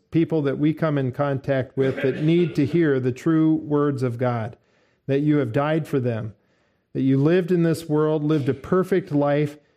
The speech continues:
and that you died for their sins, and that we can have salvation by simply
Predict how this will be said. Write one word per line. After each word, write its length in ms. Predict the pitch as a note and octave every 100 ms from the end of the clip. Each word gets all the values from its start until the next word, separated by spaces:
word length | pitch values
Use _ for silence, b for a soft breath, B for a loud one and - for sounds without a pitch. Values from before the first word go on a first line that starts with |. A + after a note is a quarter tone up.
| _
and 160 | C#3+ C#3
that 140 | C#3+
you 220 | D3+ D#3+
died 500 | D#3 D#3 D3+ D#3 D3+ B2 _ _ _ -
for 140 | C#3
their 220 | D3 D#3+
sins, 480 | - - D#3 C#3+ A2+
and 120 | C3+
that 140 | C#3 C#3
we 140 | D#3
can 160 | D3+ C3
have 280 | C#3 D3
salvation 720 | D3 D3+ C#3 C3 C#3 C3 C#3+ B2+
by 140 | A#2+
simply 600 | A#2 D3+ C#3+ C3+ C3 B2